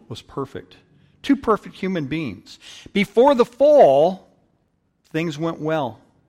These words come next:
After the fall, things went downhill. Picture a firmament. What is a firmament?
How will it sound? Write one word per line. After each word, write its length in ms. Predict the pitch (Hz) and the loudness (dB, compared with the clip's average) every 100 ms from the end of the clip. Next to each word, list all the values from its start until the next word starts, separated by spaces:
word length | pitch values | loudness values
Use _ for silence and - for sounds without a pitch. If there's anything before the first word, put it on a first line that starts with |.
| _ _ _ _ _ _ | _ _ _ _ _ _
After 320 | 156 196 - 220 | -2 -2 0 -2
the 80 | 208 | -4
fall, 720 | - 165 139 127 123 139 _ _ _ - | -2 2 4 2 0 -4 _ _ _ -10
things 580 | 143 139 139 135 - - _ | -8 -6 -8 -12 -18 -20 _
went 240 | 131 123 117 | -12 -12 -10
downhill. 680 | 131 127 120 135 131 - - _ _ _ _ _ _ _ _ _ _ _ _ _ _ _ _ _ _ _ _ _ _ _ - | -8 -6 -8 -8 -8 -10 -16 _ _ _ _ _ _ _ _ _ _ _ _ _ _ _ _ _ _ _ _ _ _ _ -2
Picture 320 | 254 - 208 | -2 2 0
a 40 | |
firmament. 600 | - 208 208 175 131 - - - - _ _ _ _ _ _ _ _ _ _ _ _ _ _ _ _ _ _ _ _ _ _ - | 2 2 2 2 -2 -6 -16 -20 -20 _ _ _ _ _ _ _ _ _ _ _ _ _ _ _ _ _ _ _ _ _ _ -6
What 120 | 165 | -4
is 100 | 165 | -4
a 60 | |
firmament? 540 | 170 185 185 156 113 | -4 -2 0 0 -2